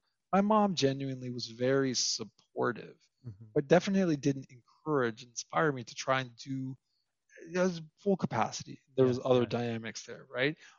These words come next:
Speaker 2: Yeah.
Speaker 1: But once you have courage plus, or c-, courage,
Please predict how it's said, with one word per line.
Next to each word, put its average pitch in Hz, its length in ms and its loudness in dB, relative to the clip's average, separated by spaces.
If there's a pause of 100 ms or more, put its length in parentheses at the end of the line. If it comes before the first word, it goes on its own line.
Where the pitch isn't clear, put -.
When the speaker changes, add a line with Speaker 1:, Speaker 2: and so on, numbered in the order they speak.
Speaker 2:
Yeah. 117 160 6
Speaker 1:
But - 180 2 (340)
once 214 280 2
you 240 100 0
have 165 300 -4
courage 139 680 -2 (1300)
plus, 143 440 4
or 147 260 4
c-, - 80 -6 (200)
courage, 104 380 -6